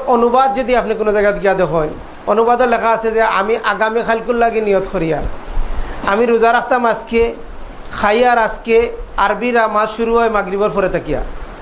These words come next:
আর ইংলিশ মাস শুরু হয় রাত বারোটার পরে তাকিয়া। আপনি রাত বারোটার বাদে খাইরা, খাইয়া হইরা "আমি আগামী খালকুর লাগি রোজা রাখতাম।"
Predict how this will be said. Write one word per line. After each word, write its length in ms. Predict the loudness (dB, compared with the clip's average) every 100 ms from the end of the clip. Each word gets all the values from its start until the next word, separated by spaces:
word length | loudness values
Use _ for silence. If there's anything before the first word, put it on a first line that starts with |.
| -12 -6 0
আর 300 | 2 2 0 -6 -16 -20 -20 -6 -2
ইংলিশ 360 | 2 2 2
মাস 240 | 0 0 0
শুরু 240 | 2 4
হয় 180 | 4 2
রাত 160 | 0
বারোটার 380 | 2 0 2 0
পরে 200 | 2 -2
তাকিয়া। 300 | -2 -6 -10 -10 -16 -18 -18 -20 -16 -16 -12 -2
আপনি 260 | -2 2 2
রাত 260 | 4 2 2
বারোটার 320 | 2 2 2
বাদে 220 | 2 0 0
খাইরা, 340 | 0 0 0
খাইয়া 280 | 0 0 2
হইরা 320 | 2 2 2
"আমি 260 | 0 -2 -2
আগামী 320 | 0 0 0
খালকুর 260 | -2 0
লাগি 220 | 0 0 2
রোজা 200 | 2 2
রাখতাম।" 260 | 0 -4